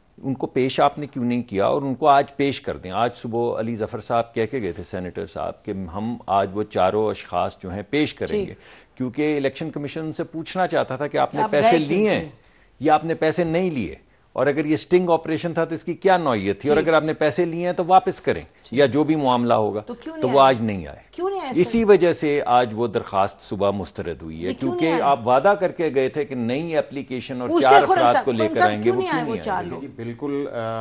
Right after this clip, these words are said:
Speaker 3: हमारे लोग आज इलेक्शन कमीशन में गए और जो हमने बात की है कि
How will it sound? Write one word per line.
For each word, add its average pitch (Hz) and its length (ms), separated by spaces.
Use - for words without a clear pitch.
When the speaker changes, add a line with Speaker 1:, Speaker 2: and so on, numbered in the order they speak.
Speaker 3:
हमारे 104 300
लोग 117 280
आज 107 160
इलेक्शन 95 380
कमीशन 90 400
में 98 180
गए 95 240
और 113 160
जो 98 200
हमने 92 380
बात 87 340
की 92 280
है 117 140
कि 113 280